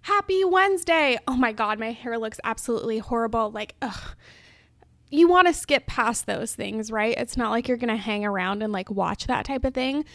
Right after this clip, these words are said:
So if you can get coaching, like, through somebody like that to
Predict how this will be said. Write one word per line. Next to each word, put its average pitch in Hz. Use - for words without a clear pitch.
So 262
if 262
you 285
can 349
get 262
coaching, 302
like, 254
through 240
somebody 247
like 226
that 226
to 233